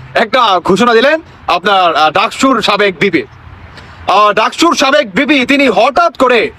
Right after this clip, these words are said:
আহ, বৈষম্য বিরোধী ছাত্র আন্দোলনকারীদের যে আপনার দল আছে, সেই দলটাকে জায়গা মতো ভরে দেওয়ার কেন কথা বললেন? আহ, দর্শক বন্ধু, একটু খেয়াল করবেন। বিপিনুরের, আহ, বক্তব্যটি আমি আপনাদেরকে একটু, আহ, আহ,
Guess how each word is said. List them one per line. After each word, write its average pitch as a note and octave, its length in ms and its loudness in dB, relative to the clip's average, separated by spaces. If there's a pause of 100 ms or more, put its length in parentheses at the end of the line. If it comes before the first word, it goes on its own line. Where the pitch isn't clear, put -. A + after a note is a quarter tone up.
(200)
আহ, F3 200 0
বৈষম্য C#4 500 0
বিরোধী C4 420 0
ছাত্র A3+ 480 0
আন্দোলনকারীদের G3+ 960 0
যে F#3+ 260 2 (320)
আপনার F#3 360 0
দল G3 260 2
আছে, G3 260 2
সেই C4+ 160 0
দলটাকে G#3 600 0 (340)
জায়গা D4+ 420 0
মতো A#3 300 0
ভরে A3 280 0
দেওয়ার B3+ 280 2
কেন G3 240 0
কথা E3 240 0
বললেন? C3 260 0 (680)
আহ, F#3+ 240 2
দর্শক G#3+ 200 0
বন্ধু, C4 140 0
একটু B3+ 140 0
খেয়াল F3+ 160 -2
করবেন। A3+ 260 0 (720)
বিপিনুরের, D4+ 540 2
আহ, G3+ 140 0
বক্তব্যটি G#3+ 480 0
আমি F#3+ 160 0
আপনাদেরকে F3+ 340 -2
একটু, C#3+ 160 2
আহ, C3 140 2 (120)
আহ, B2 300 0